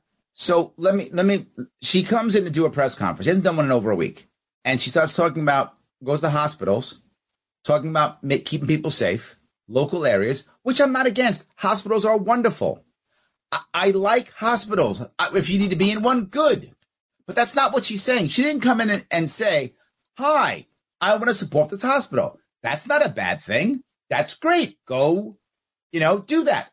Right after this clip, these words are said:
Awesome. Go do that. What she's saying is, this is what people care about most, what everyone's talking about. I cover this state. This is not what everyone's talking about. No, they're talking about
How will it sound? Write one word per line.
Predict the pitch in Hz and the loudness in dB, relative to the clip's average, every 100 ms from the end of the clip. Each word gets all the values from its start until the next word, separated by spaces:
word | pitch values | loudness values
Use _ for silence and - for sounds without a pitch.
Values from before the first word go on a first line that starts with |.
| _ | _
Awesome. | 247 277 - 101 - _ _ _ - | 0 0 0 -4 -6 _ _ _ -2
Go | 160 | 0
do | 262 240 | 0 -2
that. | 147 - _ _ _ _ _ _ _ - | -2 -4 _ _ _ _ _ _ _ -4
What | 190 | -2
she's | 190 190 | -2 -2
saying | - 277 262 | 2 2 2
is, | 180 165 - _ - | 0 -2 -4 _ -2
this | 196 233 | -2 -2
is | 233 | -2
what | 240 | -2
people | 196 202 202 202 | -2 -2 -2 0
care | 175 160 | 0 0
about | 151 147 185 | 0 -2 0
most, | 226 127 - - - | 0 0 -4 -16 -12
what | 143 156 | -6 -2
everyone's | 180 185 185 175 | 0 0 0 -2
talking | 226 240 170 | 2 2 2
about. | 104 62 - _ _ _ _ _ 196 | -2 -2 -8 _ _ _ _ _ -4
I | 269 | -2
cover | 277 254 262 254 | -2 -2 -2 0
this | 240 | -2
state. | - 277 247 - - _ _ - | 0 0 0 0 -10 _ _ -2
This | 285 - | 0 2
is | 302 247 | 0 0
not | 294 285 262 | 0 0 -2
what | 262 | 0
everyone's | 226 220 240 254 240 | 0 0 0 0 0
talking | 277 294 285 269 | 0 0 0 -2
about. | 220 127 - _ _ _ _ - | 0 -2 -4 _ _ _ _ -6
No, | 254 302 285 139 - _ _ _ | 0 4 4 2 -4 _ _ _
they're | 226 262 | -2 0
talking | 262 254 233 | 2 2 0
about | 196 165 208 | -4 0 -2